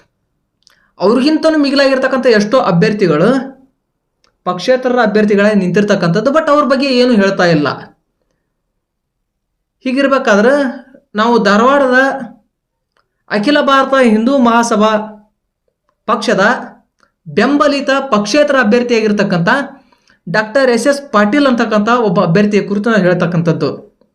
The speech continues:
ಇವರು ಜೀವನದಲ್ಲಿ ಯಾವ ರೀತಿಯಾಗಿ ಮೇಲೆ ಬಂದ್ರು, ಹಾಗಾದ್ರೆ ಇಲ್ಲಿ ನಿಲ್ಲಿಕ್ಕೆ ಕಾರಣ ಏನು, ಅವ್ರ ಉದ್ದೇಶ ಏನಾದರೂ ಇರ್ಬೋದಲ್ಲ,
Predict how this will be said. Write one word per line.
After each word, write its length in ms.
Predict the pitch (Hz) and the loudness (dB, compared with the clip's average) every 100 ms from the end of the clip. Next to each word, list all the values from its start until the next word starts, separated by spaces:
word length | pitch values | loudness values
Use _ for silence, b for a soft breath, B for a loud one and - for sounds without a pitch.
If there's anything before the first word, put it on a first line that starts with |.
| _ _ _ _ _ _ _ _ _ _ - | _ _ _ _ _ _ _ _ _ _ -10
ಇವರು 160 | 254 277 | -2 0
ಜೀವನದಲ್ಲಿ 680 | 185 226 277 294 277 254 208 | 2 2 2 2 0 0 2
ಯಾವ 240 | 226 277 | 2 2
ರೀತಿಯಾಗಿ 420 | 262 262 240 226 | -2 2 2 2
ಮೇಲೆ 240 | 202 202 190 | 2 2 2
ಬಂದ್ರು, 440 | 175 175 185 165 | 0 2 2 2
ಹಾಗಾದ್ರೆ 500 | 160 240 262 269 262 | 2 0 2 0 2
ಇಲ್ಲಿ 200 | 247 262 | 2 2
ನಿಲ್ಲಿಕ್ಕೆ 440 | 233 247 294 294 | 4 4 2 0
ಕಾರಣ 360 | 254 214 220 220 | -2 0 0 0
ಏನು, 200 | 208 208 | 0 2
ಅವ್ರ 120 | 208 | 2
ಉದ್ದೇಶ 380 | 214 202 294 285 | 2 0 0 0
ಏನಾದರೂ 380 | 254 247 247 233 | 0 2 2 2
ಇರ್ಬೋದಲ್ಲ, 440 | 202 208 208 185 | 2 2 2 0